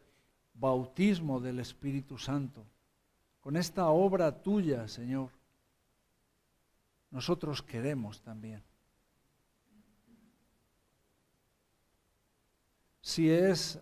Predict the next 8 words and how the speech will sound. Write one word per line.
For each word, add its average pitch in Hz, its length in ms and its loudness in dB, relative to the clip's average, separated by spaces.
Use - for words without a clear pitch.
a 151 140 -2
lo 151 180 0
que 151 160 0
viniste 165 580 0
a 139 80 2
hacer, 180 420 -2
si 147 260 0
es 175 480 4